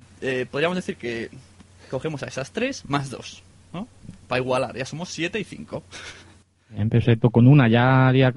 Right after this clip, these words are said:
Speaker 2: más que siete tíos, pero bueno, con tres, pues, le veo futuro a este podcast.
Speaker 1: Eso, entonces, vamos a empezar un poco a explicar cómo van a ser las cosas a partir de septiembre. Vamos a ver, a organizarnos un poco mejor y vamos a empezar a salir todos, a rotar,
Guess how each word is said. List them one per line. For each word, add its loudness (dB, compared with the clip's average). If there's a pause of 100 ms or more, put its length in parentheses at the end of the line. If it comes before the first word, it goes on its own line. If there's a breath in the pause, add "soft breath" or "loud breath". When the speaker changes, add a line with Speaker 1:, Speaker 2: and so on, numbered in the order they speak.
Speaker 2:
más 4
que 2
siete 4
tíos, 6
pero 4
bueno, 4
con 2
tres, 2
pues, 2 (380)
le 6
veo 6
futuro 6
a 6
este -2
podcast. -8 (160)
Speaker 1:
Eso, -18
entonces, -20 (320)
vamos -8
a -6
empezar -8
un -10
poco -6
a -4
explicar -6
cómo -4
van -2
a -6
ser -8
las -8
cosas -6
a -8
partir -4
de -8
septiembre. -10 (400)
Vamos -6
a -8
ver, -8
a -6
organizarnos -6
un -8
poco -8
mejor -8 (640 loud breath)
y -8
vamos -6
a -6
empezar -6
a -6
salir -8
todos, -18 (500)
a -10
rotar, -12